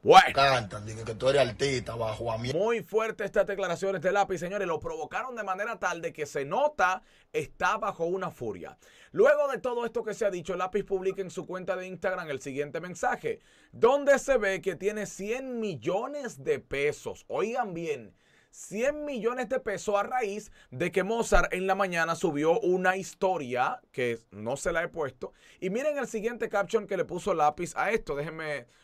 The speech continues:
Speaker 1: ubicarles bien para que puedan ver el...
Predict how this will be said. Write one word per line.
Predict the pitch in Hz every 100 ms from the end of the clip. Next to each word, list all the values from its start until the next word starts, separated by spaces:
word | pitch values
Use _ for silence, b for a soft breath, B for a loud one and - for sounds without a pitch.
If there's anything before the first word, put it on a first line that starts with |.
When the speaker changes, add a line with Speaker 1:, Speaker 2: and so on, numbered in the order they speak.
| b
Speaker 1:
ubicarles | 117 135 117 147 151 147
bien | 135 151 143
para | 139
que | 127
puedan | 107 139 143 139
ver | 139 143
el... | 139 135 131 123 120 117 113 110 107 101 95